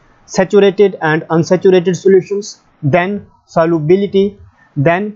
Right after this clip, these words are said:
elements, मतलब इसकी तीन types आएंगी, अ, metal, नॉन मेटल और metalloids।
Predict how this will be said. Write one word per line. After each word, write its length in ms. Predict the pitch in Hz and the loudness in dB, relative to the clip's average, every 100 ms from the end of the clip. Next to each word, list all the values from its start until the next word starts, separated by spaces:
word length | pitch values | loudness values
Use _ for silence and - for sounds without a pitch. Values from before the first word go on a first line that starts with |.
| _ _ 180 | _ _ -2
elements, 400 | 196 196 180 185 - - _ _ - | 0 0 -2 -6 -12 -20 _ _ -4
मतलब 320 | 156 156 156 | -2 0 -4
इसकी 220 | 170 - 165 | -4 -4 0
तीन 200 | 170 160 | 0 2
types 320 | 175 165 - | 0 -2 -4
आएंगी, 320 | 180 180 185 185 _ _ 135 | -2 0 -2 -2 _ _ -2
अ, 340 | 131 123 120 127 | 2 2 0 0
metal, 360 | 143 165 175 175 | -2 0 -2 0
नॉन 260 | 151 160 | -2 0
मेटल 360 | 165 151 165 165 | -2 0 -2 0
और 320 | 190 226 - _ _ _ _ _ _ _ _ | 0 -2 -8 _ _ _ _ _ _ _ _
metalloids। 600 | 160 180 185 196 208 - | -2 0 0 2 0 -6